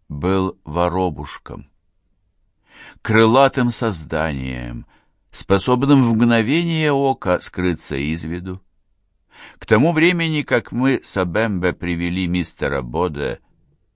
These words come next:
жизнь уже покинула Икену.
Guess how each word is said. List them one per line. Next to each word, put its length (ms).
жизнь 460
уже 260
покинула 1000
Икену. 760